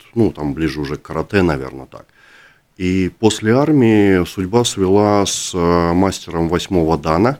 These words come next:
корейцем, который проживал в Финляндии. И тогда ещё был Советский Союз,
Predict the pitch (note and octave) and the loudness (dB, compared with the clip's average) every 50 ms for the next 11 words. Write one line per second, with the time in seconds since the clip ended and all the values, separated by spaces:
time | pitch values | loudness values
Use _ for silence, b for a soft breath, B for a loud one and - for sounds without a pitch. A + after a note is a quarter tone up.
0 | - _ F#2+ E2 E2+ E2+ E2+ F2 E2+ - D3 D3+ D#3+ D#3 - - - - B2 A#2+ | -8 _ -2 0 0 0 0 0 -2 0 0 0 0 0 -2 -8 -6 -6 -6 -4
1 | - G#2 F#2 G#2 G#2+ G2+ G2+ - - G#2+ G2+ G#2 G#2 G2 F2+ D#2+ C2+ B1 C2 B1 | -4 -4 0 2 2 2 0 0 -2 0 2 2 2 2 2 0 -2 -4 -10 -14
2 | G#1 B B B B B B B B B B B _ - F2+ D#2+ - - - G#2 | -14 B B B B B B B B B B B _ -8 -6 -6 -4 -2 -2 0
3 | C3 D3 C3 G#2 G2+ - - F2+ E2 F2 E2 - - F#2+ F#2 F#2 F2+ - - - | 2 2 2 0 0 -2 -4 -6 -6 -6 -6 -6 -2 0 0 0 0 -2 -8 -10
4 | F2+ - - A#2 A#2+ D3+ E3+ F3 E3+ - - - | -10 -2 0 0 2 4 4 2 2 -2 -6 -10